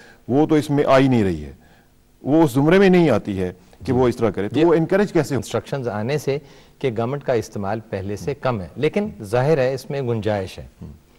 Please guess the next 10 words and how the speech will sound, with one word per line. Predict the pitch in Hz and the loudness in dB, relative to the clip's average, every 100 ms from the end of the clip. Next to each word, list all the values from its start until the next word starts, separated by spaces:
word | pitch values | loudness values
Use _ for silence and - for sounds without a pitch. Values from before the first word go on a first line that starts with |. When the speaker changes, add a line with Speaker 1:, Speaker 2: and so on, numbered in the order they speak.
| _ - | _ -2
Speaker 2:
और | 131 135 147 - _ | 0 0 -4 -10 _
इसके | 160 - 220 | -10 -2 0
अलावा | 180 127 139 160 113 | 2 2 2 0 -2
हमारे | 113 120 156 | -2 2 2
जो | 151 143 143 156 - 104 | 2 0 0 -4 -12 -8
मैसेजेस | 110 - 180 180 | -6 -2 0 0
देने | 117 107 107 104 | 0 -6 -6 -6
से | 123 160 - - _ _ _ _ | -8 -8 -12 -20 _ _ _ _
लोगों | 104 120 135 156 | -2 0 2 2
ने | 131 127 | 0 -4